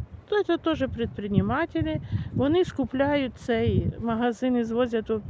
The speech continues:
там якесь, е, определене місце, і вони його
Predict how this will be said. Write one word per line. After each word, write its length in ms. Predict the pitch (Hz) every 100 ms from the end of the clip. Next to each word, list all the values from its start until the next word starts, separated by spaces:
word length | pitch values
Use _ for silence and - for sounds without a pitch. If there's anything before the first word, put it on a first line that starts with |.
| - 208 208
там 220 | - 196 196
якесь, 480 | 196 - 185 -
е, 180 | 170 185 190 - - - -
определене 760 | 185 202 208 208 202 196 196 175
місце, 580 | 170 165 190 - 349 403 - - - - 392
і 140 | 247
вони 600 | 262 269 269 285 349 381 403 - - - - - - - - 214
його 560 | 220 233 208 269 311